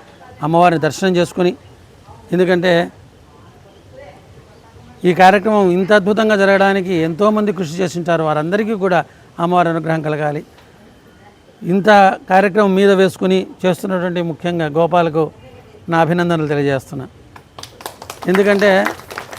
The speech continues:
సామాన్యమైనటువంటి విషయం కాదు. ఎందుకంటే పది మందిని సమన్వయం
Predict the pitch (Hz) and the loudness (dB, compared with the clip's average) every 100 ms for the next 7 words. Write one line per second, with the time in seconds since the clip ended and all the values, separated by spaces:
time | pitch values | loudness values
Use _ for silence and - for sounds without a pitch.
0 | - - - - - 185 202 220 220 214 | -16 -16 -14 -16 -2 2 4 4 4 2
1 | 202 190 185 165 170 170 156 156 143 135 | 0 -2 -2 -2 0 0 0 0 0 -4
2 | - - - - - - - - - - | -14 -20 -20 -20 -20 -20 -20 -20 -20 -20
3 | - - - - _ - - - - 185 | -20 -20 -20 -20 _ -20 -20 -20 -8 -2
4 | 190 202 196 180 180 196 202 208 214 202 | 0 0 0 2 2 2 2 2 2 0
5 | 180 - - - - - - - 175 208 | -2 -18 -20 -20 -20 -20 -20 -6 -2 2
6 | 240 233 | 4 4